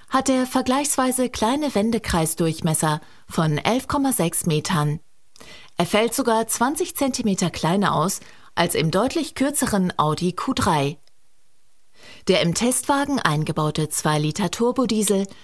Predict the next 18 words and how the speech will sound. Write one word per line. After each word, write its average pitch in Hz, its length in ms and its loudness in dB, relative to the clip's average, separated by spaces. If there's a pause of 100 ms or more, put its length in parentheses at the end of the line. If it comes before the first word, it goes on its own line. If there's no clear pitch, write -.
(240)
erfüllt 330 380 0
die 311 80 2
Abgasnorm 220 800 0
Euro 156 320 0
sechs, 143 480 -2 (560)
beschleunigt 202 580 0
laut 139 220 0
Datenblatt 208 720 0
in 233 280 0
acht - 220 -2
Komma 285 240 0
vier 175 220 -2
Sekunden 185 600 0 (360)
von 233 260 2
null 294 280 0
auf 247 280 -2
einhundert 247 480 0
Stundenkilometer 156 1160 0